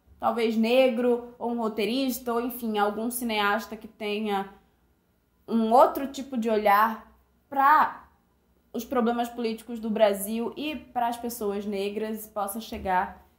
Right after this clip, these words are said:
e fazer um filme com um pouquinho mais de sensibilidade e que mostre o Marighella,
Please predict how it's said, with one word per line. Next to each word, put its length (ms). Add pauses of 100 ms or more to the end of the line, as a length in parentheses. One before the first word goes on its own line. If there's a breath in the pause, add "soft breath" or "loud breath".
e 40
fazer 280
um 100
filme 520
com 160
um 60
pouquinho 440
mais 240
de 60
sensibilidade 920 (240 loud breath)
e 60
que 140
mostre 680 (420)
o 120
Marighella, 840